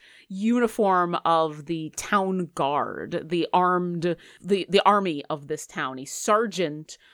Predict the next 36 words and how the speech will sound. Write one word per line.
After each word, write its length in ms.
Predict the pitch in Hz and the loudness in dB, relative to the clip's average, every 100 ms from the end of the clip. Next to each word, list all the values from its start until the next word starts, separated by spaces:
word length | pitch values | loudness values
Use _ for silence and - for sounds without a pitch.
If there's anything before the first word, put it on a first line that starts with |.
| _ - | _ -4
who 440 | 269 226 214 196 | 0 0 -2 -2
approaches 920 | 175 - 262 302 285 294 247 226 196 - - - | -4 0 2 4 2 0 0 -4 -8 -12 -20 -4
Adina 680 | 196 165 208 202 190 185 180 - - - | -2 -2 -2 -2 0 0 -2 -8 -8 -4
and 160 | 240 | 0
is 180 | 196 202 - | 0 0 6
obviously 640 | 330 392 359 359 277 262 | 6 6 2 0 -2 -2
a 60 | 208 | -2
friend, 680 | - 185 - - 67 - - | -2 -4 -4 -8 -18 -20 -8
uh, 140 | 175 165 | -2 -2
like 140 | 156 | -2
a 60 | 165 | -6
childhood 520 | - 165 175 165 156 | 0 0 0 -4 -12
friend. 460 | - 170 156 156 156 _ _ | -8 -8 -8 -12 -18 _ _
They 500 | 180 202 202 208 202 | 2 4 4 0 -8
spend 440 | - - - 240 233 | -8 -2 0 0 2
a 40 | |
moment 560 | 208 202 202 202 196 - | 2 2 0 -2 -4 -6
talking 440 | - 196 185 196 180 | 0 0 2 0 -2
about 400 | 170 170 165 - | -2 -2 -2 -6
this 200 | 156 - | -10 -8
dance 540 | 151 170 160 170 - | -2 0 0 -4 -6
that's 220 | - 160 | -8 -8
happening 460 | - 165 - 165 160 | -2 -2 0 -6 -6
tonight 500 | - 165 151 151 147 - - | -8 -4 -2 -2 -6 -14 -4
as 220 | - 165 170 | 0 2 2
Nemi 380 | 170 175 190 180 | 2 4 2 2
walks 340 | 170 165 - | 2 2 0
on 100 | 160 | 0
over, 220 | 156 156 | 2 2
and 100 | 160 | 0
the 80 | 160 | -2
three 300 | - 214 220 | -2 2 4
of 160 | 208 185 | 4 6
them 420 | 180 180 170 170 | 6 6 0 -8
have 240 | - 180 160 | -4 -2 0
a, 180 | 151 | 0